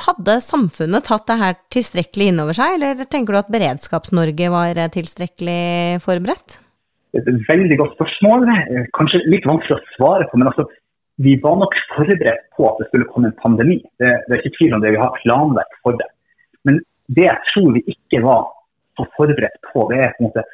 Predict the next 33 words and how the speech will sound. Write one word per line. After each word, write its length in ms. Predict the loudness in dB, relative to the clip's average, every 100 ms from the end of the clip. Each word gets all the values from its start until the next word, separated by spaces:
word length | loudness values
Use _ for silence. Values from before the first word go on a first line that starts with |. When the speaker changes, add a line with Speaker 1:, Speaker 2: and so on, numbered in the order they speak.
| -20 _ _
Speaker 2:
omfanget, 840 | 4 6 4 2 -6 -2 -2 -4 -16 _ _ _ _ _ _ _
usikkerheten 1040 | 2 2 0 -2 0 0 2 -2 -6 -16 -16
og 140 | 0 2
langvarigheten 1080 | 4 4 4 4 2 0 0 -2 -6 -8 -14 -8
rundt 300 | 0 0 0
det 100 | -10
her. 140 | -12 -14 _
Speaker 1:
Mm. 200 | -8 -6 0
Speaker 2:
Det, 100 | 0
det, 160 | 2 0
det, 160 | 0 0
det, 160 | 0 -2 -4
ja, 200 | -2 0
det 140 | 0 0
er 80 | 2
liksom, 180 | 2 4
det, 120 | 4
det 120 | 2 2
var 160 | 2
noe 200 | 4 0
som 200 | 2 2
var, 380 | 4 4 2 2
eh, 160 | 0 -2 -12 _ _ -2
som 100 | 0
var 80 | 0
helt 280 | -2 -2 -2
annerledes 480 | 0 4 2 0 -4
enn 140 | 0
vi 60 | 0
hadde 160 | 0 -2
forestilt 460 | -4 -2 -6 -8
oss. 140 | -12 -6
Så, 180 | 0